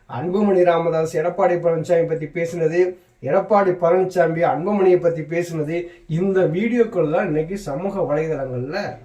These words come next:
வைரல் ஆகிட்டு இருக்கு. எல்லாரும் எடுத்து அதை ஷேர் பண்ணிக்கிட்டு இருக்காங்க. அன்புமணி ராமதாஸ் எடப்பாடி பழனிசாமி பார்த்து "டயர் நக்கி" அப்படின்னாரு. எடப்பாடி பழனிசாமிக்குலாம் என்ன தெரியும், அவர் ஒரு தற்குறி அப்படின்னாரு.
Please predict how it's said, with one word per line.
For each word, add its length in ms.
வைரல் 320
ஆகிட்டு 280
இருக்கு. 260
எல்லாரும் 540
எடுத்து 280
அதை 200
ஷேர் 580
பண்ணிக்கிட்டு 340
இருக்காங்க. 320
அன்புமணி 520
ராமதாஸ் 540
எடப்பாடி 460
பழனிசாமி 520
பார்த்து 440
"டயர் 320
நக்கி" 340
அப்படின்னாரு. 400
எடப்பாடி 500
பழனிசாமிக்குலாம் 760
என்ன 360
தெரியும், 440
அவர் 140
ஒரு 300
தற்குறி 480
அப்படின்னாரு. 400